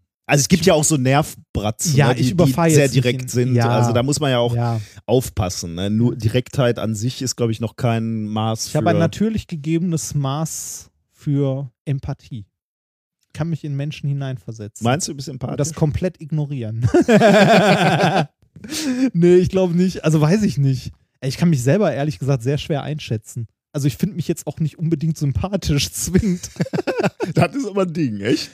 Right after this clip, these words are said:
Speaker 2: Nee, nee, ernst? Also weiß ich nicht. Ich denk mir mal, also, pff.
Speaker 1: Gut.
Speaker 2: Ich sehe eigentlich auf Partys keinen Grund, warum man sich mit mir <laughs> unterhalten sollte.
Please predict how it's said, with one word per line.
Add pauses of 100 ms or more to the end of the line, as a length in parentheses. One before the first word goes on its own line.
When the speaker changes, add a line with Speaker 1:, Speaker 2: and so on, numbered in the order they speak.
(140)
Speaker 2:
Nee,
nee,
ernst?
Also
weiß
ich
nicht. (260)
Ich
denk
mir
mal,
also,
pff. (1300)
Speaker 1:
Gut.
Speaker 2:
Ich
sehe
eigentlich
auf
Partys
keinen
Grund,
warum
man
sich
mit
mir
<laughs>
unterhalten
sollte.